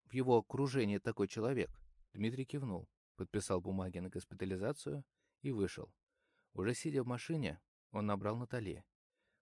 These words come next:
Почему-то только этой девочке он мог рассказать всю правду о Кирилле.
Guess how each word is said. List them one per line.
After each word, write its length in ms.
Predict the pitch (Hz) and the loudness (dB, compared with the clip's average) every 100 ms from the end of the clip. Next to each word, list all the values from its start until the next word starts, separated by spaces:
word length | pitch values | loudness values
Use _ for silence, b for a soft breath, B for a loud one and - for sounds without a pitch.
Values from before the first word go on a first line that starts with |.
| _ | _
Почему-то 380 | - 135 139 127 | -6 -2 -2 0
только 360 | 139 131 139 - | -2 -2 -4 -2
этой 300 | 120 98 92 | -2 0 0
девочке 420 | 101 120 - 95 | 0 -2 -2 0
он 80 | 92 | 0
мог 200 | 95 98 | 0 -4
рассказать 420 | - 92 95 110 | -4 -4 -2 -2
всю 160 | - | -4
правду 340 | 113 110 90 85 | -2 0 2 0
о 80 | 82 | -4
Кирилле. 480 | 101 98 85 - | -4 -2 -4 -6